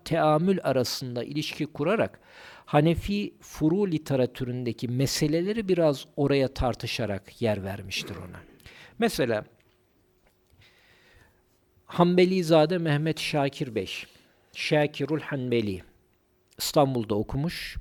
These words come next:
burada tahsilini yapmış, bilahare kendi memleketinde önemli görevlerde bulunmuş, bürokrat olan bir zat.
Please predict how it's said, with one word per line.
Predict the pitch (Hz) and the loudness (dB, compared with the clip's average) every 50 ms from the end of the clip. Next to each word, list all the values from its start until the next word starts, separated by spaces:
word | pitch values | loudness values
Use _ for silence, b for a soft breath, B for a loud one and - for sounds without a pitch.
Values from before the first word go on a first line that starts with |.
| - | 0
burada | - 151 139 131 117 113 | 4 6 6 6 4 2
tahsilini | - - - 120 107 - - - - 117 107 107 104 101 104 101 | -2 0 -2 -2 -2 -2 -6 -8 -8 -8 -8 -8 -10 -10 -10 -6
yapmış, | 104 117 127 123 - _ - 170 185 180 - - - _ | -2 -2 -2 -2 -2 _ -8 -6 -6 -6 -6 -8 -6 _
bilahare | 156 151 156 143 131 117 113 110 127 139 147 - - | 0 2 4 4 4 4 2 2 0 0 -2 -4 -8
kendi | - - 143 139 139 139 | -6 -4 -4 -2 -2 -2
memleketinde | 135 131 127 123 120 120 110 - 139 - - 117 113 123 147 | -2 -2 -2 -2 -2 -4 -4 -4 -6 -8 -8 -8 -6 -4 -4
önemli | 151 139 131 131 127 131 131 127 117 | -2 -2 -2 -2 -2 -2 -4 -4 0
görevlerde | 123 123 120 120 113 113 113 110 107 104 101 113 107 104 | 0 2 2 2 0 0 -2 -2 -4 -4 -4 -6 -6 -6
bulunmuş, | 113 113 113 107 110 120 147 151 - - - | -6 -6 -6 -6 -6 -6 -6 -4 -4 -4 0
bürokrat | 131 135 127 123 113 - - 127 110 - - - | 4 6 6 6 4 4 0 -2 -2 -2 -6 -8
olan | - 120 113 110 107 104 101 104 | -6 -6 -4 -4 -4 -6 -6 -6
bir | 104 98 | -6 -8
zat. | 95 95 120 151 180 - - - | -6 -6 -6 -6 -6 -8 -10 -18